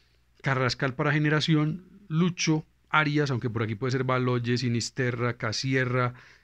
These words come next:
eh, Borré, no sé. Pero, pero esa es la convocatoria,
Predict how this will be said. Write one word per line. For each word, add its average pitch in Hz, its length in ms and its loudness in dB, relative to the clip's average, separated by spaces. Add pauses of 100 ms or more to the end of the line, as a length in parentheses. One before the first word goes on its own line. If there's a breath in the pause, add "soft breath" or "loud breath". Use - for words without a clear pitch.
(120)
eh, 110 800 -2 (960)
Borré, 123 560 0 (1040)
no 113 140 -8
sé. 107 260 -6 (1500 soft breath)
Pero, 180 540 4
pero 127 200 0
esa 120 120 0
es 160 80 2
la 160 100 0
convocatoria, 123 640 -2